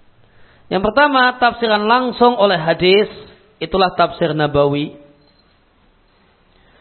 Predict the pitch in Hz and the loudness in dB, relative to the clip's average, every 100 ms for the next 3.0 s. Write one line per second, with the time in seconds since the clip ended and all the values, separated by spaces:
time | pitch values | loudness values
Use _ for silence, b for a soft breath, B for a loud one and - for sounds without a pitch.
0 | b b - 175 208 240 226 220 214 190 | b b -6 -2 0 0 0 0 0 2
1 | 220 254 269 269 - - - _ 202 220 | 4 4 2 -2 -10 -20 -20 _ -4 -2
2 | 226 - 214 214 202 208 226 233 - | -2 -2 -2 0 2 4 2 -4 -14